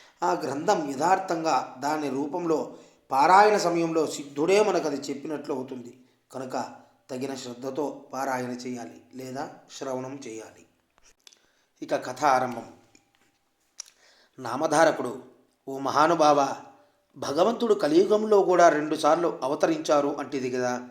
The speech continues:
వాటిని వివరించండి" అన్నాడు. అతని శ్రద్ధాభక్తులకు సంతోషించి సిద్ధుడు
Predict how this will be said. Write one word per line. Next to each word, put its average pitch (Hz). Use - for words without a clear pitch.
వాటిని 165
వివరించండి" 135
అన్నాడు. 120
అతని 175
శ్రద్ధాభక్తులకు 185
సంతోషించి 139
సిద్ధుడు 185